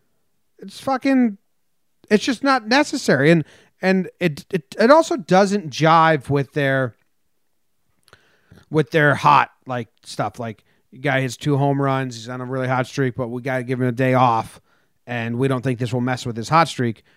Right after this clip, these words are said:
But you think that playing him every day will get someone going instead of giving them a day off here and there?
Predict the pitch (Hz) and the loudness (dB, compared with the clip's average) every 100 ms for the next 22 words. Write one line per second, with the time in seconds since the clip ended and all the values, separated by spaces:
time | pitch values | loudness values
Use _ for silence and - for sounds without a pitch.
0 | _ 135 151 147 151 151 147 135 120 _ | _ -2 0 2 2 2 2 -2 -4 _
1 | - 127 143 165 175 185 180 127 139 123 | -8 -2 0 2 2 4 2 0 -4 -4
2 | 143 117 107 123 139 226 269 151 127 139 | -4 -4 -4 -2 0 2 0 -4 -6 -4
3 | 127 127 127 127 120 120 117 160 214 220 | -4 -4 -4 -4 -4 -4 -2 -2 0 0
4 | 233 254 | 0 -2